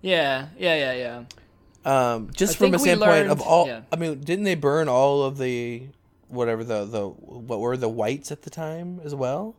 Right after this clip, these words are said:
Speaker 1: Pro-, uh, I doubt. I don't know.
Speaker 2: 'Cause they all
Speaker 1: I wonder
Speaker 2: drop,
Speaker 1: if they
Speaker 2: right?
Speaker 1: went through and did, like, a mass dragon burning of a lot of them
Speaker 2: Uh,
Speaker 1: or something.
Speaker 2: I mean, I guess,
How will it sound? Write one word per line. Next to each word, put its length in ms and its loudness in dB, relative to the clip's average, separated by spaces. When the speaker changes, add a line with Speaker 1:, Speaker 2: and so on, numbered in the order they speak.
Speaker 1:
Pro-, 160 -8
uh, 440 -8
I 120 2
doubt. 480 -4
I 320 -12
don't 100 -6
know. 60 -4
Speaker 2:
'Cause 100 2
they 100 10
all 220 8
Speaker 1:
I 80 2
wonder 340 8
Speaker 2:
drop, 40 0
Speaker 1:
if 60 0
they 80 2
Speaker 2:
right? 80 2
Speaker 1:
went 220 0
through 260 -2
and 100 -4
did, 220 0
like, 180 -4
a 80 -8
mass 640 -6
dragon 640 -4
burning 520 -8
of 140 -12
a 80 -8
lot 300 -10
of 80 -8
them 240 -8
Speaker 2:
Uh, 40 -12
Speaker 1:
or 100 -14
something. 560 -16
Speaker 2:
I 40 -10
mean, 140 2
I 60 4
guess, 360 0